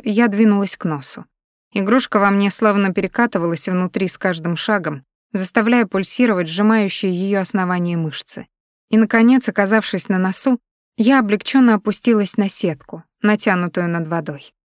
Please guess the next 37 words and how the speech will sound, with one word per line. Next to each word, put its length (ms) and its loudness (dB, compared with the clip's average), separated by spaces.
Интересно, 600 4
обратно 420 2
идти 160 0
мне 200 4
будет 300 -4
легче 500 -2
или 180 4
сложнее? 720 -2
Я 220 0
привыкну 500 0
к 40 2
этим 220 0
ощущениям 800 -2
и 60 2
не 140 4
буду 260 0
воспринимать 640 -2
их 120 -8
так 240 -6
остро? 360 -6
Или 180 2
наоборот, 540 2
буду 200 -2
еще 420 0
больше 420 -2
изнемогать 580 -2
от 100 -6
желания? 600 -6
«Господи, 520 -2
просто 380 2
перестань 720 4
об 200 0
этом 380 2
думать 380 2
и 40 2
не 140 4
шевелись», 720 -4